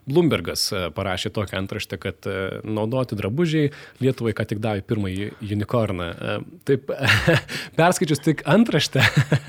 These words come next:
<laughs> atrodo, kad, e, Lietuvoje užderėjo milijardo vertės turgus kažkoks tai, Gariūnai, ar ne? Tapo, mm, vienaragiu.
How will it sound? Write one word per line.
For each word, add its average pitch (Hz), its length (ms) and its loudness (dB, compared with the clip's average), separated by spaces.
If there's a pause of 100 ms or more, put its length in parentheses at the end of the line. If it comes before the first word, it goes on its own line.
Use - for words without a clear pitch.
<laughs> 220 540 -6
atrodo, 156 320 4
kad, 123 240 0
e, 113 180 2
Lietuvoje 120 600 2 (320)
užderėjo 123 480 2
milijardo 127 560 4
vertės 143 500 0
turgus 135 380 4
kažkoks - 320 -10
tai, - 80 -8
Gariūnai, 113 440 4
ar 87 100 -6
ne? 147 240 -2
Tapo, 110 500 -2
mm, 64 640 -14
vienaragiu. 117 560 -2